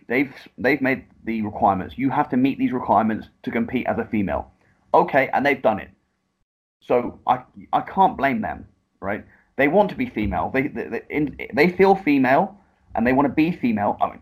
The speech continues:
I mean, or the other way around, they're female and they want to become male, right? But th-, these, these are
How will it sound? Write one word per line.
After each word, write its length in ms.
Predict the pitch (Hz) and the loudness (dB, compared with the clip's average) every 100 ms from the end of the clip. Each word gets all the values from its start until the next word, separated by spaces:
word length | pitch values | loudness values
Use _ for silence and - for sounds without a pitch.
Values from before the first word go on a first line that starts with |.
| - | -12
I 40 | |
mean, 160 | 92 92 | -10 -8
or 140 | 101 | -4
the 80 | 101 | -2
other 100 | 107 | -2
way 80 | 104 | 0
around, 400 | 104 110 120 117 - - | 2 4 2 0 -8 -4
they're 160 | 110 | -4
female 260 | - 117 110 | 0 0 0
and 100 | 107 | 0
they 40 | |
want 120 | 107 | 0
to 40 | 104 | -2
become 240 | 107 95 | -2 0
male, 360 | 104 107 123 - - | 2 2 0 -4 -4
right? 280 | 101 - | -2 -2
But 220 | - - - - - _ _ - - | -2 -4 -6 -20 -20 _ _ -18 -12
th-, 120 | 90 | -4
these, 260 | 123 113 110 | 0 0 0
these 160 | 123 | 0
are 220 | 120 110 | 2 0